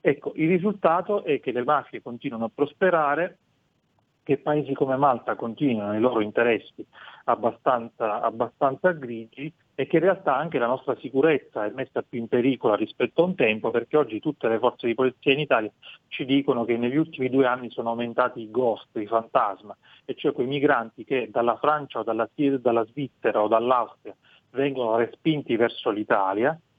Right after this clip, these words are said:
e si scopre che di loro non c'è né una fotografia, né un nome, né le impronte digitali, cioè si tratta di persone arrivate con gli sbarchi fantasma, proprio perché non c'è più un vero controllo,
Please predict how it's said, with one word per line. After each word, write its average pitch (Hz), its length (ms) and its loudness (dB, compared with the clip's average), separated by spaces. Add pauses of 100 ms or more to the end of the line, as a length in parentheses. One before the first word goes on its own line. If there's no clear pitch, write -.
(120)
e - 100 -2
si 202 140 -4
scopre 180 360 0
che 123 120 -4
di 131 100 -4
loro 143 220 0
non 120 160 0
c'è 117 340 0
né 147 120 -2
una 127 160 2
fotografia, 156 720 0
né 139 140 -2
un 165 140 2
nome, 135 340 2 (320)
né 151 160 2
le 139 80 2
impronte 127 420 0
digitali, 104 720 -4
cioè - 160 -4
si - 120 -6
tratta 147 260 0
di 113 120 -12
persone 127 420 -4
arrivate 127 400 0
con 110 120 -2
gli 107 140 -6
sbarchi 123 420 -2
fantasma, 104 800 -4 (380)
proprio 135 220 2
perché 113 240 -2
non 117 120 -4
c'è - 200 -6
più 156 140 0
un 120 100 -2
vero 113 220 2
controllo, 110 680 0